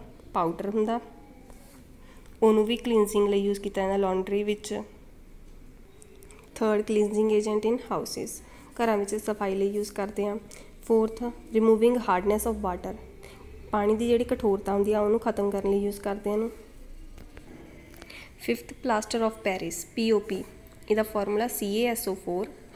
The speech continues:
ਹਾਫ ਵਾਟਰ ਮਾਲੀਕਿਊਲਸ। When heating gypsum, ਜਿਪਸਮ ਦਾ ਫਾਰਮੂਲਾ ਸੀ ਏ ਐਸ ਓ ਫੋਰ, ਟੂ ਐਚ ਟੂ ਓ।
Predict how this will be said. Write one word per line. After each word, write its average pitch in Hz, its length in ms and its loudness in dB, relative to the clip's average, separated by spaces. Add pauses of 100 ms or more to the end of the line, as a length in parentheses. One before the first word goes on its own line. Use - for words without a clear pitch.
ਹਾਫ 190 160 0 (120)
ਵਾਟਰ 190 320 -4
ਮਾਲੀਕਿਊਲਸ। 220 600 -2 (520)
When 226 200 6
heating 220 520 2 (140)
gypsum, 202 480 -4
ਜਿਪਸਮ 220 440 0
ਦਾ 220 80 0
ਫਾਰਮੂਲਾ 214 380 2
ਸੀ 220 280 0
ਏ 220 80 4
ਐਸ 208 200 0
ਓ 196 60 0
ਫੋਰ, 196 260 0
ਟੂ 220 260 2
ਐਚ 190 240 0
ਟੂ 180 180 -4
ਓ। 151 40 -4